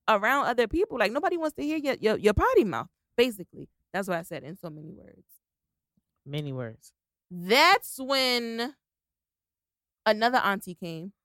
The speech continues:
Speaker 1: who was
Speaker 2: Mm-hmm.
Speaker 1: first auntie's niece.
Speaker 2: That was Miss Joyce.
Speaker 1: Right.
Speaker 2: Mm-hmm.
Speaker 1: So now we got two aunties.
Speaker 2: Mm-hmm.
Speaker 1: He's between them both.
Speaker 2: Mm-hmm.
Speaker 1: He tells new auntie,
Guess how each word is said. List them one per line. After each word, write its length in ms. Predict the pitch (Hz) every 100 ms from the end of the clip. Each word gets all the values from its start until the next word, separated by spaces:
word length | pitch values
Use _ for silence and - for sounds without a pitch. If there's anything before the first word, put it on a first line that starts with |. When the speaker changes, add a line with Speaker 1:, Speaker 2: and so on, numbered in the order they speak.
| _ _ -
Speaker 1:
who 460 | 165 156 151 180
was 240 | 220 190 185
Speaker 2:
Mm-hmm. 240 | 143 135 131 -
Speaker 1:
first 220 | 226 233 -
auntie's 400 | 185 185 175 170
niece. 220 | 185 165
Speaker 2:
That 100 | 185
was 140 | 196
Miss 220 | 196 180 165
Joyce. 600 | 175 170 143 139 - 180
Speaker 1:
Right. 360 | 185 165 131 -
Speaker 2:
Mm-hmm. 320 | 160 151 147 147 _ _ _ _
Speaker 1:
So 180 | - 247
now 180 | 277 339
we 60 | 339
got 200 | 226 -
two 160 | 359
aunties. 560 | 262 240 - 175 143 147 _
Speaker 2:
Mm-hmm. 240 | 170 156 165
Speaker 1:
He's 340 | 330 403 403
between 540 | 277 302 - 349 339 285
them 220 | 277 247
both. 400 | 254 247 165 156
Speaker 2:
Mm-hmm. 560 | 165 165 175 160 151 143 _ _ _ _ -
Speaker 1:
He 220 | 339 415 -
tells 300 | 320 285 240
new 200 | 262 349
auntie, 580 | 220 214 208 180 185